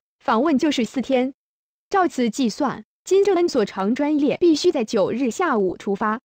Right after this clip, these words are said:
要明日一月十日才能回到平壤。最后一点，直到一月九日晚上十点，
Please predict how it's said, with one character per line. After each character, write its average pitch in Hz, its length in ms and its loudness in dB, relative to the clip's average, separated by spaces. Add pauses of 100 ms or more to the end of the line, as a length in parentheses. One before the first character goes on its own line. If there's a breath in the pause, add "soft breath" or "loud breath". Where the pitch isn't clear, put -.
(140)
要 349 200 2
明 196 220 2
日 240 240 0 (200)
一 285 140 2
月 269 160 2
十 185 260 -2
日 226 380 0 (240)
才 214 160 -2
能 247 140 2
回 175 220 -4
到 220 140 -2
平 185 220 -2
壤。 185 180 -4 (580)
最 349 140 2
后 330 160 2
一 262 80 2
点， 190 260 -2 (220)
直 320 140 -2
到 339 180 2
一 302 160 2
月 285 160 2
九 175 240 2
日 262 180 0
晚 196 220 -2
上 202 240 -2
十 220 260 -2
点， 202 240 -2